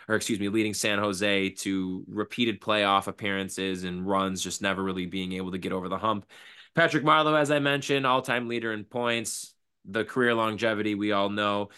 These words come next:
Uh, he hit the thirty goal mark seven times in his career with the San Jose Sharks. So again, captain like Thornton, no-brainer there. Joe Pavelski,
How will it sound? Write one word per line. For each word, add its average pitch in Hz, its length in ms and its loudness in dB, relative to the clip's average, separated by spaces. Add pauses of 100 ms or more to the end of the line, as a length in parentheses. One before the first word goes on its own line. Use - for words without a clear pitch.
(300)
Uh, 98 180 2
he 110 120 0
hit 127 100 2
the 127 80 -6
thirty 131 220 0
goal 120 220 2
mark 117 240 0
seven 113 280 -2
times 104 380 -4
in 101 80 -6
his 98 120 -6
career 104 560 2
with 98 220 -2
the 98 80 -8
San 98 160 -4
Jose 95 220 -2
Sharks. 95 400 0
So 92 420 -2
again, 92 500 -2
captain 95 680 -2
like 92 200 -2
Thornton, 90 480 -6
no-brainer 92 580 -2
there. 127 320 2 (480)
Joe 175 140 8
Pavelski, 180 680 2